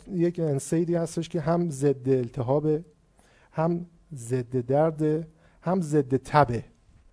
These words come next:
و نیمه عمر بالایی هم داره. چهل و هشت ساعت نیمه عمر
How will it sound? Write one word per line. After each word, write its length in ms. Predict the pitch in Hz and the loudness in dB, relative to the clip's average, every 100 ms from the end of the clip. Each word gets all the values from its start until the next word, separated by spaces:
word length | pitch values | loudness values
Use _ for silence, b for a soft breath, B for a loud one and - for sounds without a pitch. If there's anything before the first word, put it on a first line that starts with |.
| b b b b - | b b b b -6
و 240 | 139 160 | 2 4
نیمه 280 | 151 160 165 | 4 6 6
عمر 400 | 175 196 208 190 | 6 6 8 8
بالایی 380 | 160 151 151 147 | 8 8 8 6
هم 120 | 139 | 4
داره. 160 | 135 127 | 4 2
چهل 220 | - 143 | 2 0
و 20 | |
هشت 240 | 139 180 | 0 -4
ساعت 420 | - 165 151 160 - b b b - | -2 0 0 -2 -6 b b b -4
نیمه 300 | 143 143 139 | 0 2 4
عمر 320 | 151 139 139 | 4 6 4